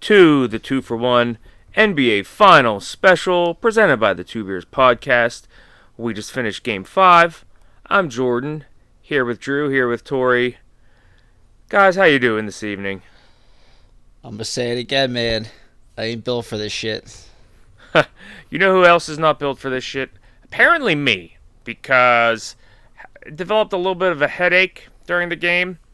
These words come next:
Speaker 1: All of a sudden, I woke up and it was four forty left in the game. So I, I, I, I watched, uh, a good chunk of it, but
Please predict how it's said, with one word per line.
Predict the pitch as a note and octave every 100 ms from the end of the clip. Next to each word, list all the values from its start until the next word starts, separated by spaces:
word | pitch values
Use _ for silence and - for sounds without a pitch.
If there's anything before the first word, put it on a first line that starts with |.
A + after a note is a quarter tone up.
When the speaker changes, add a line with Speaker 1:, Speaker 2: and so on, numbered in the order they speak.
| - - _ _ _ -
Speaker 1:
All | D#3+
of | E3
a | D#3+
sudden, | - E3+ E3 E3
I | D3
woke | D3 D3 D#3+
up | C#3+
and | D3 -
it |
was | A#2+ B2
four | - C#3+
forty | B2+ C#3 C3 B2
left | A2+ G#2+
in | G#2
the | F2
game. | D#2 A1+ -
So | - G2+
I, | G2+ A#2 F#2+
I, | B2 B2+ A#2+
I, | -
I | A#2+ C3+
watched, | C#3 B2+ - C#3
uh, | A#2+ A2
a | A2+
good | - F3+
chunk | - F#3 D3+
of | D#3
it, | D#3+ C#3
but | B2+ A#2